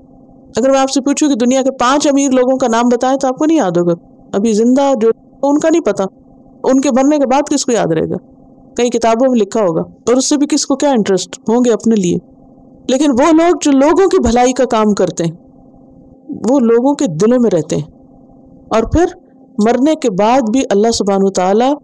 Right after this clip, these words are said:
ان کے نشانات کو باقی رکھتا ہے، ان کے آثار کو باقی رکھتا ہے۔ قرآن پاک میں سورۃ یاسین میں اللہ تعالیٰ فرماتے ہیں، "إِنَّا نَحْنُ نُحْيِي الْمَوْتَى وَنَكْتُبُ مَا قَدَّمُوا وَآثَارَهُمْ۔"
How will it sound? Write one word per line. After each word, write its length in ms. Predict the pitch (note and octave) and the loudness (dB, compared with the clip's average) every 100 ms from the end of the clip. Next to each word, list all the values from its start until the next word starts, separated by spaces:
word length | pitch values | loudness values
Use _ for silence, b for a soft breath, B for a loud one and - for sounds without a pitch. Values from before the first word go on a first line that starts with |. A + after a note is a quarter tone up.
| - - - G#3+ | -12 -20 -6 -2
ان 80 | A3+ | 0
کے 100 | A3+ | 0
نشانات 520 | G3 G3+ F#3 F#3+ A3 - | 0 0 0 0 0 -2
کو 100 | B3 | -4
باقی 360 | F3 F3 - | -2 -4 -4
رکھتا 300 | F#3+ E3 - | -4 -4 -8
ہے، 40 | E3+ - | -10 -4
ان 100 | G3 | -2
کے 160 | G3 - | -2 -2
آثار 480 | F3+ F3+ E3+ G3 G#3+ | 0 0 0 0 0
کو 160 | A3 G3+ | 0 0
باقی 340 | F#3 F3 G#3 | -2 -2 -4
رکھتا 280 | E3+ - E3+ | -4 -6 -12
ہے۔ 40 | - - - - - - - - | -12 -20 -20 -20 -20 -20 -20 -12
قرآن 260 | - A3 G#3+ | -2 0 0
پاک 180 | G#3 A3 | 0 0
میں 60 | A#3 | 0
سورۃ 300 | G#3+ A#3 A3+ | -2 -2 0
یاسین 300 | G#3 F#3 A3+ | 0 0 0
میں 80 | A3+ | 2
اللہ 120 | G#3 | 0
تعالیٰ 240 | G#3 G3+ G3+ | 0 -2 -2
فرماتے 360 | G3 G3+ G#3 | -2 -2 0
ہیں، 80 | C#4 D4 - - - - - | -2 -4 -10 -20 -20 -16 -2
"إِنَّا 360 | A#3+ A#3+ A3+ G#3+ | 0 2 2 2
نَحْنُ 460 | A3 - A#3+ A#3+ | 0 0 0 2
نُحْيِي 260 | C4+ A#3 B3+ | 2 2 2
الْمَوْتَى 480 | A#3+ A3+ C4+ D4+ E4+ E4 | 2 2 2 2 0 2
وَنَكْتُبُ 560 | B3 A3+ C#4+ - B3 A#3 A3+ | 2 0 -2 -2 0 2 2
مَا 100 | A3 | 0
قَدَّمُوا 580 | A3 A3+ A3 C#4+ D4 C4 | 0 -2 0 2 2 0
وَآثَارَهُمْ۔" 640 | G3 F3 F3 D#3 D3+ D#3 | 0 -2 -2 -4 -4 -6